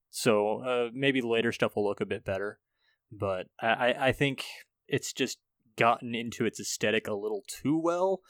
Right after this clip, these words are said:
I definitely prefer the look of Woolly World based off this one level we've played, but it's just one level. So I'm hoping that later levels will have a little more detail to them.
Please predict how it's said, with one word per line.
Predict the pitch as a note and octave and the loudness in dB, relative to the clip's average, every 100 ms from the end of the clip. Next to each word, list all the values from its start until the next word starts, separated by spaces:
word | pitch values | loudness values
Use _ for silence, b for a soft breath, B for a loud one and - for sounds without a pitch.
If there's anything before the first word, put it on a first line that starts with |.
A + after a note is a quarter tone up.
| b b | b b
I | C3 - | -6 0
definitely | C#3 A#2+ C#3 | 0 0 0
prefer | - C#3 B2+ | -2 0 0
the | A2 | 0
look | G#2+ G#2+ | -2 -2
of | G#2+ | -2
Woolly | G2 G2+ C3 | -4 -6 -4
World | B2+ C3+ C#3 C3+ | -2 0 0 -2
based | A2+ A2 - | -4 -2 -4
off | G2 - | -4 -6
this | G2+ | -8
one | G#2 G2+ | -8 -6
level | G2+ A#2 A#2 | -6 -6 -6
we've | B2 | -8
played, | - B2+ B2 B2+ _ _ _ _ _ - | -2 -2 -2 -6 _ _ _ _ _ -6
but | G#2+ G2+ G2+ - _ | 0 0 0 -8 _
it's | - - | -2 0
just | G3 - | 0 0
one | D#3+ C#3 | 0 6
level. | D#3+ G2+ - _ _ | 6 6 -2 _ _
So | - A#2+ G#2 G2+ | 0 2 4 2
I'm | G2+ A2 | 0 6
hoping | B2+ D3 C#3 A#2 G#2+ b b b b _ - | 6 6 2 0 -8 b b b b _ -2
that | A#2+ | -2
later | A#2+ A#2 A#2 | 2 2 4
levels | G#2+ G2 G2 G#2 | 0 0 -4 -4
will | G#2+ F#2+ F#2 _ _ _ _ _ - | -4 -4 -8 _ _ _ _ _ -4
have | A#2 | -2
a | G2+ | -2
little | G#2+ B2+ | -2 -2
more | A#2 G#2 | -2 -2
detail | G#2+ A2+ - F2+ | -4 -4 -2 -2
to | - G#2 | -4 -8
them. | B1+ | -8